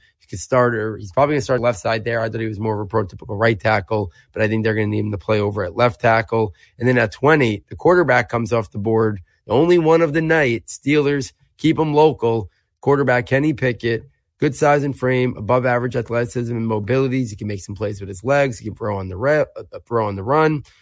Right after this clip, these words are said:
I think he's got above average arm talent, nothing spectacular, but he's a good decision maker. He has,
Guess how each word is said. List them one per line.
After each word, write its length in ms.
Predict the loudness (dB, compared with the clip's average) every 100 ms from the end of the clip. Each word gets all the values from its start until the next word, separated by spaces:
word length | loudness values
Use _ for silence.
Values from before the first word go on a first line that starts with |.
| _
I 40 | -2
think 120 | -2
he's 100 | 0
got 140 | 0
above 260 | 2 2 2
average 320 | 0 -2 -2
arm 220 | -2 -2
talent, 420 | -2 -2 0 -2 -4
nothing 300 | -10 -6 -8
spectacular, 840 | -4 -6 -2 0 0 -2 -2 -2
but 120 | -4
he's 100 | -10
a 100 | -6
good 120 | -6
decision 400 | -4 -4 -4 -2
maker. 340 | -2 -2 -4 -6
He 80 | -6
has, 160 | -10